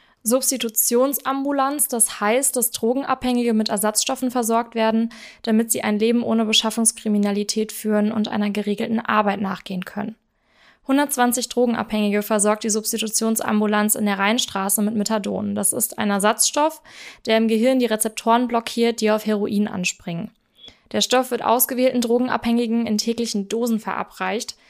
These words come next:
Dazu müssen sie normalerweise eine Substitutionsambulanz oder einen Arzt mit entsprechender Zulassung aufsuchen.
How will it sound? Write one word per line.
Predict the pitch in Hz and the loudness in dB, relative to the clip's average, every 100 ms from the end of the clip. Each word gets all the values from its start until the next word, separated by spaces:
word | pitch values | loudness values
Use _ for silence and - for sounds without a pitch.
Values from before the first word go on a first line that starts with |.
| - _ | -20 _
Dazu | - 233 - | -2 0 0
müssen | 240 240 247 | 0 0 0
sie | 226 | 2
normalerweise | 220 208 214 220 220 220 220 | 2 2 2 2 2 2 0
eine | - 214 | 0 0
Substitutionsambulanz | 214 220 - 208 208 - 240 240 - 220 233 220 220 226 208 | 0 -2 -4 -4 -2 0 0 0 0 0 2 2 2 0 -2
oder | 214 226 | -2 -2
einen | - 208 | 0 -2
Arzt | - 202 226 - | 0 0 0 0
mit | 220 | -2
entsprechender | 208 208 220 214 220 208 | -2 -4 -4 -2 -2 -2
Zulassung | - 214 208 196 185 | -4 -2 -2 -2 -4
aufsuchen. | 185 185 - 196 - 196 202 | -4 -4 -4 -6 -10 -12 -14